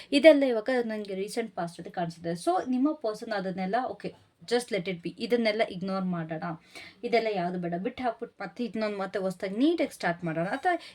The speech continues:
ಈ ಒಂದು ರಿಲೇಶನ್‌ಶಿಪ್‌ನ ಮತ್ತೆ ಫಸ್ಟ್ ಹೆಂಗೆ ಹೆಲ್ದಿಯಾಗಿತ್ತು ಅದೇ ರೀತಿ ತಗೊಂಡು ಹೋಗೋಣ" ಅನ್ನೋದು ಅವರ ಕಡೆಯಿಂದ ನನಗೆ ಇಲ್ಲಿ ಕಾಣಿಸ್ತಾ ಇದೆ. ಫಸ್ಟ್, I guess, ಒಂದು ಸ್ವಲ್ಪ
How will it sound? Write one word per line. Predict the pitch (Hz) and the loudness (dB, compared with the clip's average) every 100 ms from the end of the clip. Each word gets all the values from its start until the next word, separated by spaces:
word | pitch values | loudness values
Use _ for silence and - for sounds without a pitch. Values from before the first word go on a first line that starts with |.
| - | 0
ಈ | |
ಒಂದು | 311 277 | 4 4
ರಿಲೇಶನ್‌ಶಿಪ್‌ನ | 254 269 277 269 262 - 254 | 6 4 4 0 -2 -2 0
ಮತ್ತೆ | 220 240 226 | 0 0 0
ಫಸ್ಟ್ | 226 220 220 | 0 -4 -6
ಹೆಂಗೆ | 214 208 | -6 -4
ಹೆಲ್ದಿಯಾಗಿತ್ತು | 185 175 185 175 180 403 | -4 -2 -4 -4 -6 -4
ಅದೇ | 277 226 214 | -2 -2 -4
ರೀತಿ | 196 196 | -4 -4
ತಗೊಂಡು | 196 190 190 | -4 -4 -4
ಹೋಗೋಣ" | 185 165 170 | -2 -2 -2
ಅನ್ನೋದು | 160 156 170 403 - - - - | -4 -6 -4 -6 -8 -18 -10 2
ಅವರ | 254 269 | 2 4
ಕಡೆಯಿಂದ | 269 208 190 214 | -2 -4 -4 -6
ನನಗೆ | 185 175 170 | -4 -2 -4
ಇಲ್ಲಿ | 196 | -4
ಕಾಣಿಸ್ತಾ | 190 165 170 170 - 170 | -6 -4 -4 -6 -4 -4
ಇದೆ. | 185 233 | -4 -8
ಫಸ್ಟ್, | - 254 254 - 294 233 226 | -2 0 0 0 0 4 4
I | 226 | 2
guess, | 285 277 214 185 - _ - _ _ _ _ | 0 0 -2 -4 -16 _ -20 _ _ _ _
ಒಂದು | 196 214 226 | -6 -2 -4
ಸ್ವಲ್ಪ | 220 226 | -4 -6